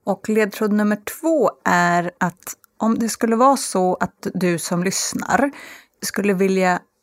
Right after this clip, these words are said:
lära dig mer om de frågor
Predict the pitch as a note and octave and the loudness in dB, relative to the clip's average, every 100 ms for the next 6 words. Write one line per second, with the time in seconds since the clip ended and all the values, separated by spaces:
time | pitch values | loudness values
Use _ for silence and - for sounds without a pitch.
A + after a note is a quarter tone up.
0 | _ G3+ A3+ B3 F3+ F3+ A#3 A#3 A3+ A3 | _ 0 4 4 4 4 2 2 0 -2
1 | - - G3 D#4 - G3 A#3 - - G#3 | -8 0 4 4 4 2 0 0 2 2
2 | F#3 F3+ F3+ - C4 G#3+ E3+ F3+ F#3+ C#4+ | 4 2 0 -2 0 2 2 0 2 2
3 | C#4+ | 2